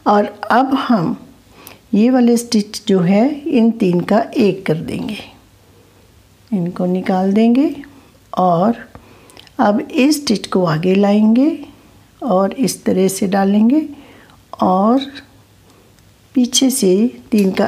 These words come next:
एक करेंगे। Knit three together। Now again purl twenty six,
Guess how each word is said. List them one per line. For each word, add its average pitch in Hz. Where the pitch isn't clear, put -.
एक 185
करेंगे। 170
Knit 233
three -
together। 208
Now 226
again 269
purl 254
twenty 202
six, -